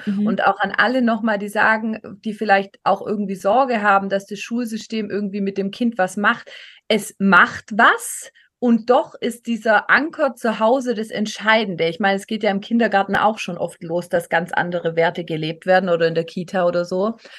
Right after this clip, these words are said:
Speaker 2: Ähm, und das ist einfach immer wieder dem Kind zu sagen, alle Bedürfnisse sind wichtig. Also auch deine Bedürfnisse, die sind von Mama, Pa-, und alle sind vom Grundsatz her auch gleich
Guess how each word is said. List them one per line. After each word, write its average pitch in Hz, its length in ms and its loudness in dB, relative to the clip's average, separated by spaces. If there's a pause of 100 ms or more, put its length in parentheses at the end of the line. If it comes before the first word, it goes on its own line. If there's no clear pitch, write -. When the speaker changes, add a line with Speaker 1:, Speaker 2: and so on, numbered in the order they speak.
(440)
Speaker 2:
Ähm, 208 280 2
und 220 180 4
das 254 140 6
ist 262 180 -6
einfach 220 280 -2 (100)
immer 339 340 0
wieder 233 400 4
dem 214 220 -2
Kind 262 320 -4
zu 247 80 -6
sagen, 220 480 4
alle 247 240 4
Bedürfnisse 170 580 -8
sind 151 240 -10
wichtig. - 340 -10
Also 170 280 0
auch 214 340 6 (140)
deine 247 360 6
Bedürfnisse, 165 540 -10
die 165 120 -12
sind 165 220 -10
von 165 140 -2
Mama, 240 300 4
Pa-, 269 180 -2
und 196 140 -10
alle 285 340 2
sind 269 340 -4
vom 196 160 -2
Grundsatz 262 580 -2
her 262 180 2
auch - 160 -4
gleich 196 480 4